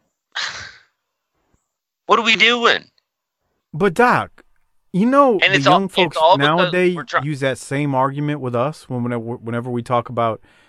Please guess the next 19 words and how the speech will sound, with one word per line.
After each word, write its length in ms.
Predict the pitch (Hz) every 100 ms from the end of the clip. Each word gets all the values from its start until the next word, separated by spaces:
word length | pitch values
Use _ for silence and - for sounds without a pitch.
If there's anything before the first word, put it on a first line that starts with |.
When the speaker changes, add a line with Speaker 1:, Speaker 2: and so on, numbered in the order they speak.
| _
Speaker 2:
you 80 | 117
know, 260 | 120 113 110
our 180 | 113 113
love 240 | 110 117
for 160 | 120 120
old 200 | 113 113
wrestling 500 | 107 110 - 131 127
or 140 | 113 101
love 240 | 110 110
for 120 | -
Speaker 1:
Oh, 40 | 180
I 100 | 170
Speaker 2:
old 140 | 117
Speaker 1:
get 80 | 175
it. 60 |
Speaker 2:
things. 340 | 131 135 143 -
Speaker 1:
Oh, 120 | 139 - - - -
I, 80 | 143 -
I 100 | 127